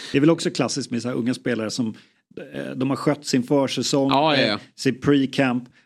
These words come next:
Speaker 1: och, eh, är, har jättebra, eh, värden,
Speaker 2: Mm.
Speaker 1: eh, slår i taket på alla löptest.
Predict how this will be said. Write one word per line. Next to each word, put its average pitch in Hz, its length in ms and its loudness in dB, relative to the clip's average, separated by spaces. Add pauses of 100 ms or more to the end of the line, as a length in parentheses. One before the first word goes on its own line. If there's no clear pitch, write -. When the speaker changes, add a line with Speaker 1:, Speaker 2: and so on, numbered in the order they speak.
(100)
Speaker 1:
och, 131 360 0
eh, 127 640 0 (180)
är, 127 200 -2
har 123 180 2
jättebra, 135 640 2 (120)
eh, 117 320 -4
värden, 127 640 -2 (100)
Speaker 2:
Mm. 123 260 -6
Speaker 1:
eh, 120 60 -4
slår 139 280 4
i 131 40 -2
taket 139 440 2
på 147 60 0
alla 131 260 2
löptest. 127 600 0